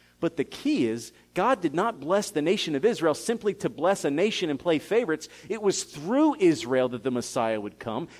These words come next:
and it's through Israel that he was gonna bless the rest of the world. Abram and Israel were blessed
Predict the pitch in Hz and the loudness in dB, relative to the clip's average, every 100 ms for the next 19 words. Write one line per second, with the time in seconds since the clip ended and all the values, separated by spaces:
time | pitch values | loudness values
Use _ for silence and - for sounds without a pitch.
0 | - 220 214 - - 214 285 294 196 196 | 0 2 2 -2 -4 0 0 2 2 2
1 | 170 214 202 156 240 262 - 254 208 151 | 4 4 2 0 0 0 2 2 2 2
2 | 190 - 233 160 131 180 - - - 143 | 2 2 2 2 4 2 0 -8 -2 2
3 | 143 139 196 220 277 330 185 117 - - | 2 2 0 2 4 6 4 2 -10 -20
4 | - - - _ _ - 190 269 269 311 | -20 -20 -20 _ _ 2 4 4 4 4
5 | 311 240 - _ 233 233 214 214 220 233 | 4 -2 -12 _ 2 4 4 2 0 0
6 | 277 175 170 156 151 151 - 165 165 123 | 0 2 4 6 6 4 0 0 0 2
7 | 214 226 160 - - | 4 6 4 0 -6